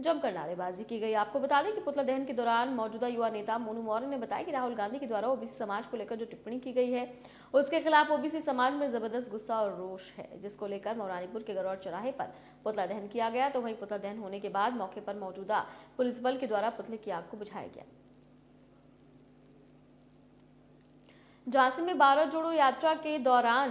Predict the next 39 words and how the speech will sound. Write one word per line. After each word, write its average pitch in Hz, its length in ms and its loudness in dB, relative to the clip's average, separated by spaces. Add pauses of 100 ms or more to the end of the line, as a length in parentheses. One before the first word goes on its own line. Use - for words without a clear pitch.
(140)
उड़ीसा 214 540 -2
में 269 100 0
राहुल 233 240 2
गांधी 214 320 -4
ने 254 80 2
प्रधानमंत्री 220 560 -4
नरेंद्र 214 360 -6
मोदी 196 240 -8
का 240 140 0
लेकर 202 520 -6
जो 214 220 -2 (140)
अपशब्द 277 400 -2
बोले 208 300 -4
हैं, 208 280 -6 (340)
गुजरात 240 320 2
सरकार 226 380 2
ने 269 60 -2
उनको 247 220 -2
पिछड़ी 247 300 -6
जाति 196 300 -4
में 254 100 -2
शामिल 214 380 -6
किया, 254 320 -2 (380)
जिसके 277 260 0
बाद 294 200 8
प्रधानमंत्री 277 640 0 (260)
पिछड़ी 254 260 -4
जाति 240 300 2
के 311 120 -2
नहीं, 277 200 0
सामान्य 240 420 0
जाति 220 300 -2
के 262 180 0
बताए 208 360 0
हैं। 320 240 -6
पिछड़ी 247 240 -4
जाति 214 320 0
के, 262 420 0
अ, 294 60 -10